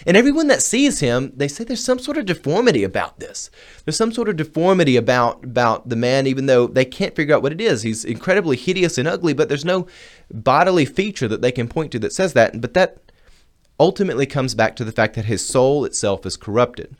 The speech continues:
And this is what we find with Cain and Abel. Cain and Abel, they're two brothers. They're two sides of the gene pool, but yet they are bent in very different ways.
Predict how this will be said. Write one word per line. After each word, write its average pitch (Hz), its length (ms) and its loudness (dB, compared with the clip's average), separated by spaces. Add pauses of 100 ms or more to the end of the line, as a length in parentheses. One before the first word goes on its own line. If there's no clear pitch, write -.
(380)
And 196 100 2
this 285 140 2
is 294 80 -2
what 240 180 2
we 180 80 2
find 117 380 0
with 101 220 -2
Cain 95 240 -6
and 87 160 -6
Abel. 113 360 -4 (540)
Cain 226 220 2
and 226 120 0
Abel, 123 260 2
they're 120 140 4
two 160 220 2
brothers. 104 460 -2
They're 98 100 -4
two 151 260 0
sides 131 400 0
of 107 60 -8
the 104 80 -4
gene 131 300 -4
pool, 110 220 -4
but 101 240 -6
yet 165 200 2
they 131 120 2
are 110 80 2
bent 117 440 -4
in 117 180 -4
very 92 340 -2
different 85 340 -8
ways. - 420 0